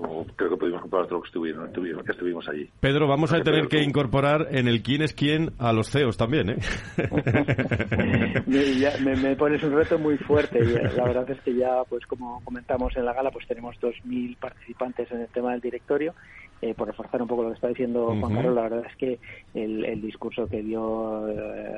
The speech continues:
Speaker 3: Javier, eh, fue maravilloso porque habló de cosas desde, desde un punto de vista del ceo que tienen mucho que ver con el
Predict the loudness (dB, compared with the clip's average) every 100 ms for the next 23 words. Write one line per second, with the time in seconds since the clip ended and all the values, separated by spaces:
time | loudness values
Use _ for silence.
0 | -10 -6 -2 -4 -6 -20 -12 -6 -4 -4
1 | -4 -2 -2 0 0 0 0 -2 -4 -4
2 | -2 0 0 0 -2 -4 -2 -4 -4 -8
3 | -18 -18 -10 -8 -6 -6 -6 -6 -8 -8
4 | -6 -4 -4 -4 -6 -4 0 0 0 -2
5 | -2 0 0 0 -2 -4 -4 -6 -10 -12
6 | -12 -10 -14